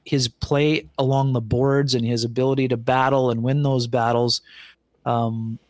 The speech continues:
it's, uh, it's very interesting to see how his game has risen. Uh, once again here, I really thought that was one of his best games of the year, and he got that reward with the empty netter. And,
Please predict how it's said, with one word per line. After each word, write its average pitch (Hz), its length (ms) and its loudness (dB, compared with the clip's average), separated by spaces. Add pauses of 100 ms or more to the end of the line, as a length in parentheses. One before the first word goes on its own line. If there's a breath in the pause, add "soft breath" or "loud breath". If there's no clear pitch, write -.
(480)
it's, - 380 0
uh, 120 240 2 (240)
it's - 200 -4
very 127 540 0
interesting 127 600 -4
to - 100 -4
see 131 220 0
how 120 240 2
his 120 240 0
game 120 300 0
has 110 120 0
risen. 120 460 0 (560 loud breath)
Uh, 117 200 2
once 131 260 0
again 127 320 0
here, 123 200 2
I 120 180 2
really 131 280 2
thought 123 220 -2
that 123 80 2
was 117 120 0
one 127 140 0
of 117 60 0
his 113 100 -2
best 117 300 0
games 120 240 0
of 113 60 -2
the 120 60 -2
year, 117 140 2
and 117 100 2
he 113 60 0
got 123 220 0
that 117 120 2
reward 113 360 0
with 113 100 -4
the 113 120 -2
empty 113 260 -2
netter. 135 360 2
And, 120 160 -2